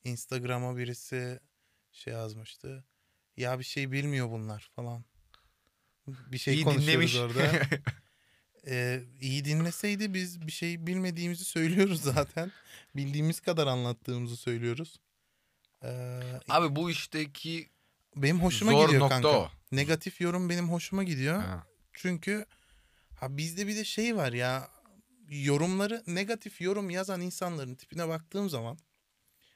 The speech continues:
Speaker 1: hani profili açıyorum, merak ediyorum. Bunu insan niye yazar, işte ne düşünür, merak ediyorum o tip insanı.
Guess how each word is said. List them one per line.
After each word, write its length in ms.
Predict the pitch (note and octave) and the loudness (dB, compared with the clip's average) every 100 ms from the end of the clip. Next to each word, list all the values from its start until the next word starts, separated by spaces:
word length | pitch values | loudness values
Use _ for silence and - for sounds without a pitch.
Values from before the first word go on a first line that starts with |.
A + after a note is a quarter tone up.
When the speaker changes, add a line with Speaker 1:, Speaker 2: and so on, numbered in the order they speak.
| _ - | _ -8
Speaker 1:
hani 140 | C3+ | -8
profili 440 | C3 G#3 G#3 F3+ G3 | -2 -2 0 0 0
açıyorum, 360 | E3 D3 C3 | 0 -4 -2
merak 360 | C#3 E3 E3 D#3+ | 0 0 -2 -4
ediyorum. 380 | C#3 A2 A2 A#2+ | -4 -4 -4 -4
Bunu 240 | C#3 C#3+ - _ _ _ _ _ - | -4 -6 -12 _ _ _ _ _ -10
insan 400 | D3 C3+ D3+ D3 | -8 -2 0 0
niye 280 | D3 C#3+ B2+ _ | 0 -2 -4 _
yazar, 340 | A#2 A2+ A2 A2+ | -4 -4 -4 -8
işte 360 | - C3 B2+ - | -8 -6 -6 -6
ne 180 | C3+ C3 | -4 -4
düşünür, 340 | B2 - A#2 | -6 -6 -6
merak 420 | C3 C#3 C#3+ D#3 C#3 | 0 2 2 2 -2
ediyorum 300 | A#2+ A#2 A2 | -4 -4 -6
o 80 | |
tip 200 | - B2+ | -8 -8
insanı. 380 | A2+ G#2 A2 G2+ | -8 -6 -8 -10